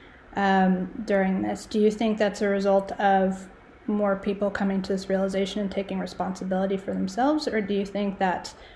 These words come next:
having to do with, you know, something else medical, which they're trying to, of course, say it's 'cause of this rapid testing kit that they've developed?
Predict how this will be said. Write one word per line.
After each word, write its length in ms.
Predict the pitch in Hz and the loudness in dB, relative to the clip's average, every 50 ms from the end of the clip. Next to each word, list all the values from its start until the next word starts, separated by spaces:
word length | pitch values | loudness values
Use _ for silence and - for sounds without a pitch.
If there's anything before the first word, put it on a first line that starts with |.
| - - - - - - - - - | -20 -20 -20 -20 -20 -20 -20 -20 -6
having 260 | - 196 202 202 190 | -2 0 0 2 0
to 100 | 190 - | 0 0
do 320 | 185 196 196 202 196 196 196 | 2 2 4 4 4 4 4
with, 520 | 196 190 185 190 190 190 - - - - | 4 4 4 2 2 -2 -6 -12 -12 -6
you 100 | 226 214 | -2 0
know, 120 | 202 190 185 | 0 0 0
something 360 | 190 - 190 190 208 196 196 | -2 -2 -4 -4 -2 -2 -2
else 360 | 190 185 180 180 180 - - | 0 -2 -2 -2 -6 -8 -4
medical, 360 | 196 190 185 185 190 190 202 | -2 0 0 0 0 -2 0
which 200 | 190 202 208 202 | 0 0 0 4
they're 100 | - 247 240 | 4 4 4
trying 340 | 240 - 339 320 240 196 190 | 4 4 6 6 6 6 4
to, 40 | |
of 140 | 185 180 - | 2 0 -2
course, 260 | - - 156 175 185 | -2 -2 -2 -2 -2
say 260 | - - 185 180 185 190 | -4 -4 -2 0 2 2
it's 200 | 185 185 - - | 0 0 -4 -4
'cause 180 | - 190 185 | -4 -4 -2
of 80 | 185 170 | -2 -6
this 160 | 185 185 - | -8 -4 -4
rapid 320 | 175 160 170 - - - | -4 -4 -4 -8 -10 -10
testing 400 | - - 180 185 - - 175 190 | -6 -6 -6 -6 -6 -8 -8 -8
kit 220 | 185 - - - - - - - | -8 -8 -10 -12 -12 -16 -18 -18
that 160 | - - - | -16 -16 -10
they've 180 | - 185 196 - | -10 -10 -8 -8
developed? 460 | - 196 - - 190 - - - - | -8 -8 -6 -8 -8 -8 -10 -12 -14